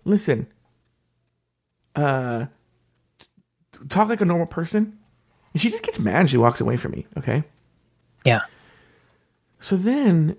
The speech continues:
Speaker 1: um, then she's like, All we need i-, are, uh, is garlic powder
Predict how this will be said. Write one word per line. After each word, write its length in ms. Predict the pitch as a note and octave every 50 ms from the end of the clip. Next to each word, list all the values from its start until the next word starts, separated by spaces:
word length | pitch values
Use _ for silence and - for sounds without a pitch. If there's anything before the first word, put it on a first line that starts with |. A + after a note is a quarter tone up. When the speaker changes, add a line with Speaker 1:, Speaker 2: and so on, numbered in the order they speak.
| _ -
Speaker 1:
um, 580 | D#3 C#3 C#3 C3+ B2+ A#2+ A#2+ C3 - - - - _ _ _ _ _ _ _ _ _ _ _ -
then 500 | C#3 D#3 F#3+ A#3 C4+ C#4 G#3+ D#3+ D3+ - - _ _
she's 260 | _ - - G3 D#3+ E3+
like, 200 | D3+ C#3+ - -
All 220 | D#3 F3 A3 A#3+
we 180 | B3+ E4+ E4 D#4
need 520 | C#4+ A#3+ G3 F3 C3 A2 A2+ A#2+ C3 D3 - - _ _ _ _ _ _ _ _ _ _ _ _
i-, 260 | C#3+ C#3+ C3 B2 B2+ -
are, 340 | - C3 B2+ A#2+ A#2 - -
uh, 420 | - B2 A2+ A2 G#2+ G2+ G2 A#2 -
is 180 | C3 A#2 A2+ D3+
garlic 540 | - - C#3 C#3+ D3 E3 G3+ A3 - -
powder 600 | - G#3 A#3+ A3+ G#3+ G#3+ A3 A3 A#3 D#4 D#4+ -